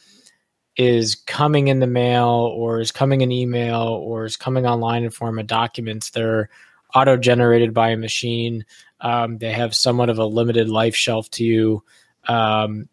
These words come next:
and especially for, like, bills, like, for your cable bill, it's like, "Okay, did the auto pay clear? Awesome. Then I don't care. Have a nice day."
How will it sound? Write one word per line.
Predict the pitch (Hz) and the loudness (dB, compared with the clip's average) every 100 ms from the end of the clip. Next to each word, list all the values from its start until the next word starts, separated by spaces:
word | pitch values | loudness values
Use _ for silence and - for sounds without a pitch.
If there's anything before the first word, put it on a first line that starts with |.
| - | -8
and | 127 | -2
especially | - 185 170 156 | 0 0 2 0
for, | 131 127 | 0 2
like, | 113 104 - | 2 0 -2
bills, | 110 110 113 107 | -2 -2 -2 -4
like, | 101 98 | -8 -10
for | - - | -12 -10
your | 107 104 | -8 -10
cable | - 120 117 113 | -4 0 2 0
bill, | 110 101 101 | -4 -6 -6
it's | 104 | -8
like, | 113 110 | -8 -6
"Okay, | 123 117 117 110 | -6 -4 -4 -4
did | 113 | -4
the | 110 110 | -4 -2
auto | 117 127 | 0 0
pay | - 127 | 4 2
clear? | 127 147 143 139 | 4 4 6 4
Awesome. | 117 113 110 117 101 | 2 -2 -2 -6 -8
Then | 107 107 | -8 -2
I | |
don't | 110 110 | -2 -2
care. | - 110 101 | -6 -6 -4
Have | 104 110 | -6 -6
a | 107 | -4
nice | 104 101 | -2 -2
day." | - - | -2 -6